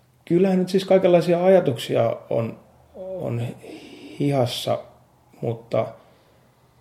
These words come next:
nyt tän vuoden, no, palautteita tuossa kerätään ja, ja, ja itse asiassa Nuuksio Klassikin palautekysely on tässä just sulkeutunut ja, ja meillä oli alkuviikosta, että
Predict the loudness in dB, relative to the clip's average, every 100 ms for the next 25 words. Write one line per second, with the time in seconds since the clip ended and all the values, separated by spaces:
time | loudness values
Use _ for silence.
0 | _ _ _ -8 -8 -10 _ _ _ _
1 | _ _ _ _ _ _ _ _ -6 -4
2 | -4 -4 -2 0 0 0 -2 -4 -6 -8
3 | -8 -10 -18 _ _ _ -10 -4 -4 -4
4 | 0 4 4 4 2 0 -2 0 0 0
5 | 2 0 2 2 -2 -8 -12 -8 -4 -2
6 | 0 -2 -4 -6 -2 -2 -2 -2 -2 -4
7 | -4 -4 2 2 0 -4 -8 -4 -4 -4
8 | -4 -4 -6 -6 -4 -4 -4 -6 -6 -8
9 | -8 -10 -16 -14 -12 -12 -12 -12 -12 -18
10 | _ _ -20 _ _ _ _ -2 0 0
11 | -2 -2 -4 -8 -8 -10